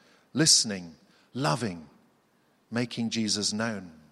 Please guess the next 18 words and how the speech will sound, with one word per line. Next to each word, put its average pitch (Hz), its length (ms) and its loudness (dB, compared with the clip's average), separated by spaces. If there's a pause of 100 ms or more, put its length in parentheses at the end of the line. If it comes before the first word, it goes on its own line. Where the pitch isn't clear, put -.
(1160)
That's 214 320 6
the 175 120 4
peace - 420 4
that 156 160 2
happens 151 720 0 (340)
here 160 420 2 (540)
every 160 320 4
day. 170 240 6
And 117 80 4
I 120 60 2
had 135 120 2
a, 131 240 2
a - 20 0
lovely 135 300 0
day 123 200 2
with, 113 300 -4
with, 117 160 -6 (420)
um, 107 320 -8